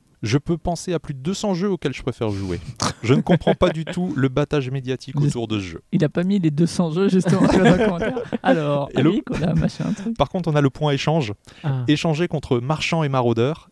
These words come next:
Speaker 1: et Rialto. Donc ils font toujours des bonnes affaires parce qu'ils échangent ce jeu contre deux autres, tu vois. Donc,
Speaker 3: <laughs> Mais c'est, d-,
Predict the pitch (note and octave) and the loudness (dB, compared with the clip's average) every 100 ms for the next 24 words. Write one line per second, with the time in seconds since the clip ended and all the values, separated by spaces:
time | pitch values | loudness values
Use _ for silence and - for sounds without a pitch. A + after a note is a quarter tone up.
0 | D#3 F#3+ F3+ E3 D3 - - - _ - | -2 2 2 2 0 0 -6 -10 _ -2
1 | C3+ F#3 - E3+ G#3+ F#3 D#3+ D3+ D3 A#3 | 0 0 -2 -2 0 0 0 0 -2 -2
2 | A#3 D3+ C#3 C#3 D3+ D#3+ C#3+ - E3+ E3 | -4 -4 -2 -2 0 -4 -4 0 2 2
3 | A#3+ G3+ E3+ C3+ F#3 D#3 C#3 - B2+ A#2+ | 0 0 2 4 4 4 0 -2 -4 0
4 | B2+ B3+ - B2+ - - - A3+ B3 - | 2 2 2 2 2 0 -2 -2 -4 -2
5 | A3+ - - - D3+ D3 G3+ D#3+ F3 | -4 -6 -16 -2 0 0 -2 -4 -8